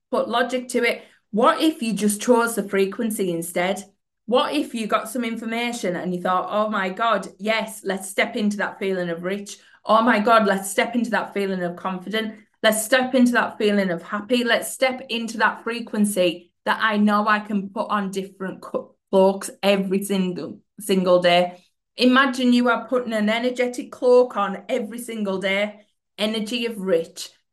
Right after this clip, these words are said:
energy of confidence, energy of sexy, energy of happy, energy of thin, whatever it is, it doesn't matter. You can choose your frequency.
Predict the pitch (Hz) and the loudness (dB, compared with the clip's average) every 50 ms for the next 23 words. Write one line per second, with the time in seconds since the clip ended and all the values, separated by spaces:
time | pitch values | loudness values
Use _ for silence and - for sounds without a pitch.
0 | _ - 196 220 226 226 226 208 208 240 226 220 220 214 - - - 190 185 175 | _ -4 -2 -2 0 0 -2 -2 -2 -2 -4 -4 -6 -8 -10 -6 -4 -2 -2 -2
1 | 175 175 175 170 160 160 - - _ - 196 220 220 233 233 208 208 247 233 233 | -4 -2 -4 -2 -2 -4 -8 -12 _ 0 2 2 4 4 2 0 0 0 -2 -2
2 | 233 247 - - - 202 170 175 - - - - - 147 139 143 - - _ - | -2 -4 -6 -2 -2 -2 -2 -2 -8 -12 -12 -8 -6 -6 -6 -6 -10 -12 _ -2
3 | 214 226 226 233 220 208 208 233 233 233 220 220 - - 185 175 - - - - | 0 2 2 2 2 2 2 2 0 0 -2 -2 0 2 2 2 2 -4 -6 -4
4 | 175 156 156 156 - - - - - 233 233 240 214 208 208 220 220 226 220 214 | -4 -2 -2 -4 -8 -10 -12 -4 -2 0 0 2 0 -2 -2 -2 -2 -2 -4 -4
5 | - - - 190 170 156 160 170 - - _ _ _ - - - 190 208 214 220 | -6 -4 2 4 4 4 4 -2 -8 -12 _ _ _ -20 -10 -2 4 4 4 4
6 | 220 226 226 233 233 233 233 233 220 202 175 170 - - - 180 175 - - 214 | 4 0 0 -2 -2 -2 0 0 2 2 0 0 -4 -6 -8 -8 -6 -4 0 0
7 | 208 196 196 208 - - 185 190 185 185 190 196 196 190 202 220 240 247 247 - | 0 2 0 -2 -4 -4 -2 -2 0 0 0 0 -2 -2 -4 -4 -4 -4 -6 -4
8 | 269 262 233 240 - - 262 233 226 208 202 190 185 185 180 175 180 - 190 180 | -4 -4 -4 -4 -4 -4 -4 -4 -2 -4 -4 -2 -2 -2 0 -2 -2 -2 -2 -2
9 | 175 175 - 214 208 208 208 - 220 214 220 214 208 - | -2 -4 -4 -4 -4 -4 -4 -4 -6 -8 -8 -8 -12 -20